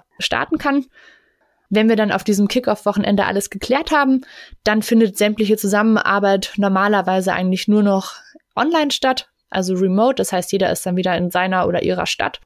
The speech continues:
Und, ähm, oft kommuniziert man dann über wöchentliche Telefonkonferenzen, dass man auf dem Stand bleibt, auch mit der Organisation zusammen.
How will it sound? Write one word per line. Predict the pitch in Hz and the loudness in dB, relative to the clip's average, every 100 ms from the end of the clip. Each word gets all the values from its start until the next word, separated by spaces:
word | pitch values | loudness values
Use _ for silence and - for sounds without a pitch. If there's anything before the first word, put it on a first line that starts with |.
| - | -2
Und, | 226 208 196 190 | 2 4 4 0
ähm, | - 190 185 185 185 | 0 0 2 2 0
oft | - 196 - | -4 -6 -2
kommuniziert | 190 190 - - | 0 0 0 0
man | 185 | 0
dann | 180 185 | 0 0
über | 180 180 | 2 0
wöchentliche | 185 196 196 185 180 185 | 0 0 0 -2 -2 -2
Telefonkonferenzen, | 185 180 269 254 220 214 202 190 185 190 | -2 0 0 0 0 -2 -2 -2 -2 -4
dass | 180 - | -4 -4
man | 180 | -6
auf | 170 - | -6 -6
dem | 180 | -6
Stand | - 214 | -4 -2
bleibt, | 202 185 185 - _ _ _ _ _ _ - | 0 0 -2 -8 _ _ _ _ _ _ -6
auch | 185 - | -4 0
mit | 180 180 | 0 0
der | - | 0
Organisation | 180 175 175 - 180 175 | 0 -2 -2 -2 -4 -4
zusammen. | 180 180 202 208 202 | -4 -2 2 2 0